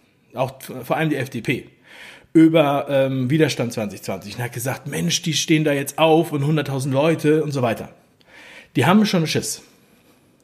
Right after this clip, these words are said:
Das ist ganz klar. Und die Leute wollen auch was machen und wollen sich irgendwo einbringen. Sie wollen das auch irgendwie bündeln. Und ihr werdet ja, viele werden ja auch bei der Demo, ähm, in Berlin sein am ersten August.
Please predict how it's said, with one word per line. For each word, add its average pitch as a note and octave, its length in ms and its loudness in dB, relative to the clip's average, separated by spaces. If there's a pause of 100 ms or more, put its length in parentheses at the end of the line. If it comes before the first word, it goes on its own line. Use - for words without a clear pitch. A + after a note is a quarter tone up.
(880)
Das D3+ 160 0
ist E3 140 -2
ganz D3+ 220 -2
klar. - 260 -6 (240)
Und E3 220 2
die F3+ 40 0
Leute F3 400 6
wollen E3 220 4
auch D#3 160 -2
was C#3 140 -2
machen E3+ 260 0
und C#3 160 -4
wollen E3+ 260 2
sich D#3 200 -8
irgendwo E3 340 -2
einbringen. C#3+ 500 -2 (280)
Sie C#3+ 160 -2
wollen E3 180 4
das D#3 160 -2
auch C#3 100 -8
irgendwie D3 280 0
bündeln. D3 500 2 (640)
Und D3+ 140 -2
ihr C#3+ 140 0
werdet D#3+ 240 4
ja, D#3 180 4
viele F3 340 2
werden D#3+ 180 4
ja D3+ 100 2
auch C#3 180 -2
bei D3 100 -2
der C#3+ 100 0
Demo, D#3 520 2 (440)
ähm, C3+ 680 0 (640)
in C#3+ 180 -2
Berlin D#3+ 340 4
sein G2 240 -4 (100)
am A#2+ 140 -8
ersten A2 260 -6
August. - 460 -12